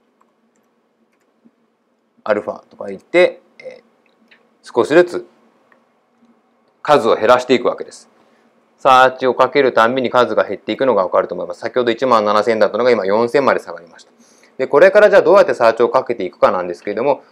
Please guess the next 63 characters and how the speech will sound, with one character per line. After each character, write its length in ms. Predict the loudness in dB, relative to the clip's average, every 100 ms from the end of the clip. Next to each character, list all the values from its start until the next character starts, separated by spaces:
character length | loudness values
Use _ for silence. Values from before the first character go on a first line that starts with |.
| _
そ 100 | -2
う 40 | 0
い 20 |
う 20 |
時 140 | 0
に 60 | 0
は 120 | -2
こ 100 | -2
の 80 | -4
下 180 | -2 -4
に 100 | 0
出 120 | -2
て 140 | -2
き 80 | -2
た 100 | -2
リ 120 | -2
ス 80 | -4
ト 100 | -4
を 40 | -2
も 180 | 0
う 60 | 0
一 60 | 4
回 180 | 4
見 160 | 4 -2
て 140 | -2
で 100 | -4
す 140 | -8 -6
ね、 300 | -4 -4 -8 _ _ _ _
え 180 | -6 -4
ー、 20 |
何 320 | 0 0 2
が 340 | 4 4 2 -2
余 160 | -4 0
計 200 | 4 4
な 120 | 4
の 120 | 2
か、 220 | -2 -10 -6
何 220 | -4 0
が 100 | 2
い 60 | 4
ら 120 | 4
な 120 | 4
い 40 | 2
の 100 | 2
か 80 |
っ 60 | 0
て 80 | 2
い 40 |
う 20 |
の 80 | 2
を 160 | 2 -2 _ _
探 260 | 2 2 2
し 60 |
て 80 | -6
い 60 | -6
き 80 |
ま 120 | -8 -8
し 80 |
ょ 40 | -12
う。 1300 | -14 _ _ _ _ _ _ _ -2 -2 0 -2 0
例 100 | -2
え 40 |
ば、 360 | 2 2 2